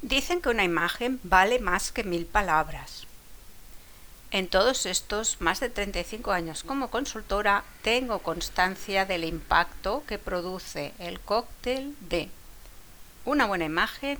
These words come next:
más una información en texto, audio o vídeo. Todo esto fusionado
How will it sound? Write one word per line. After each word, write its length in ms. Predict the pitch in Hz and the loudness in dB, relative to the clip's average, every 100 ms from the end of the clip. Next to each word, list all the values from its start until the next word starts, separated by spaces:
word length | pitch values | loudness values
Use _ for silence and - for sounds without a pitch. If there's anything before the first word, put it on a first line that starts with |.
| - | -6
más 400 | 185 170 160 - | -4 0 0 0
una 140 | 254 226 | -4 -4
información 600 | 185 196 185 151 - 170 | 0 0 0 -2 -2 -4
en 140 | 160 | -4
texto, 640 | 156 175 190 - - 240 - - | -2 -2 -2 -4 -4 -6 -8 4
audio 480 | 175 214 214 240 311 587 | 4 4 -2 -4 -4 -4
o 160 | 185 165 | 0 0
vídeo. 420 | 185 180 170 151 - - - - - - - - - - - - - - - | 0 -2 -2 -6 -8 -14 -16 -16 -16 -16 -14 -14 -14 -14 -16 -16 -16 -16 -12
Todo 320 | - 160 180 170 | -6 -2 0 0
esto 500 | 180 - 262 294 508 - - - - - - - - - - - - - - | 0 -2 0 0 -2 -10 -16 -16 -16 -16 -14 -16 -14 -16 -16 -16 -14 -12 -6
fusionado 1040 | 277 294 - 214 170 180 190 208 220 233 | 2 4 4 2 2 4 6 6 4 0